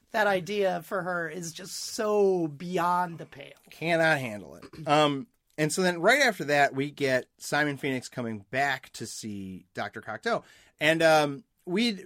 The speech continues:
Speaker 2: make a, made a couple references to this earlier, but I'm gonna talk about this. So, um, Warner Brothers disliked the first cut of the movie.
Speaker 1: Yeah.
Speaker 2: So they brought in editor Stuart Baird to do some re-editing. And not just reshoots, like, just editing of the film.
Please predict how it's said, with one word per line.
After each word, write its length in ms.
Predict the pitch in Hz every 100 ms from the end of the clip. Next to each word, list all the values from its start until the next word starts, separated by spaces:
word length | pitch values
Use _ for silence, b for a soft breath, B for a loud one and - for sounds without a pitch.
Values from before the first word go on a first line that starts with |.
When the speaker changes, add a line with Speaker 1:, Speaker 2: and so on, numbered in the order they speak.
| 156 - 151
Speaker 2:
make 240 | 185 262
a, 140 | 247 202
made 220 | 190 202
a 80 | 190
couple 260 | - 226
references 400 | 208 185 165 151
to 100 | -
this 220 | 135 - -
earlier, 420 | 143 139 127 101 98
but 240 | 107 104
I'm 200 | 110 120
gonna 140 | 131 117
talk 180 | 127 113
about 120 | 110
this. 220 | 117 - b b b
So, 420 | - 143 135 131
um, 580 | 127 127 123 120 113 107 _ _
Warner 260 | 143 220 277
Brothers 260 | 247 202 -
disliked 540 | 160 - 139 143 -
the 80 | 113
first 280 | - 117 -
cut 140 | 120
of 60 | 104
the 100 | 90
movie. 400 | 95 101 69 57 b -
Speaker 1:
Yeah. 60 | 147
Speaker 2:
So 100 | 123
they 80 |
brought 460 | 113 131 143 175 196
in 240 | 170 151 -
editor 400 | 127 131 127 117
Stuart 560 | - - 131 139 - -
Baird 400 | 101 98 92 -
to 100 | 98
do 160 | 98
some 260 | 87 92 87
re-editing. 520 | 98 165 202 - - _ _ _ -
And 140 | 139
not 240 | 185 254 - _
just 300 | - 165 -
reshoots, 720 | 135 185 208 - 104 92 - - _
like, 200 | 139 127 _
just 380 | - 208 196 -
editing 400 | 160 165 135 113
of 120 | 95
the 80 | 90
film. 180 | - -